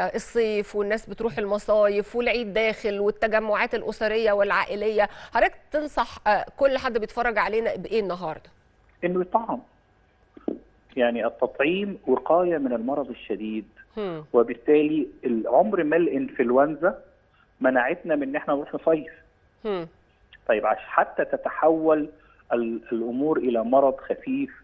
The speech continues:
Speaker 2: آه، أو إلى ما يجيش مرض خالص، محتاجين إيه؟ محتاجين إنه يبقى في مناعة مرتفعة. طب
Speaker 1: هم.
Speaker 2: المناعة المرتفعة بتحصل إزاي؟ من اللقاح.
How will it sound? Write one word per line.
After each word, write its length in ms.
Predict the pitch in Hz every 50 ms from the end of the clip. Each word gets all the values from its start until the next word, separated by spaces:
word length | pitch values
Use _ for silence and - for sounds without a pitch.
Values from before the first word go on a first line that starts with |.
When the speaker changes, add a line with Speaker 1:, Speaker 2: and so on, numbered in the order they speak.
| _ _ - _ _ _ -
Speaker 2:
آه، 640 | 131 113 110 110 107 107 110 110 110 113 110 104 - -
أو 280 | 127 135 139 139 131 135
إلى 220 | 135 131 127 123
ما 140 | 123 120 113
يجيش 360 | 110 - 120 135 131 - -
مرض 200 | 135 135 127 120 - - -
خالص، 180 | 123 113 113 - -
محتاجين 440 | 120 - - - 139 143 147 143
إيه؟ 100 | 113 117
محتاجين 400 | 135 151 - - 175 175 196 202
إنه 160 | 190 190 190 190
يبقى 220 | 190 185 170 160
في 300 | - - 185 185 196 190 - - - - - -
مناعة 380 | 143 143 147 156 170 165 165 170
مرتفعة. 640 | 175 175 175 - - 185 180 - 151 120 120 - - _ -
طب 120 | 127 113 120
Speaker 1:
هم. 60 | 117
Speaker 2:
المناعة 300 | - 123 131 151 156 160
المرتفعة 440 | 160 156 151 - 165 160 - 143 -
بتحصل 400 | - 160 151 - - 160 139 135
إزاي؟ 340 | 127 120 120 120 135 151
من 140 | 165 185 208
اللقاح. 580 | 214 226 226 214 - - 233 220 - - -